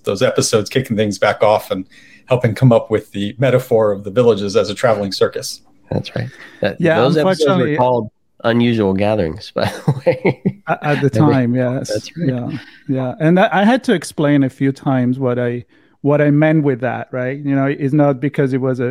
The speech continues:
Speaker 3: a funny thing, like, you know, a circus, like a crazy thing, but a circus because it goes around eventually, and we bring,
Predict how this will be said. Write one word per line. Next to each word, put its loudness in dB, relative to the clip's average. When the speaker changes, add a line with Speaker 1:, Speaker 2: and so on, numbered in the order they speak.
Speaker 3:
a -8
funny 2
thing, -2
like, -4
you -4
know, -2
a -6
circus, 0
like 2
a -4
crazy 2
thing, 0
but -4
a -4
circus -2
because -6
it -8
goes 2
around 2
eventually, -2
and -2
we -2
bring, 2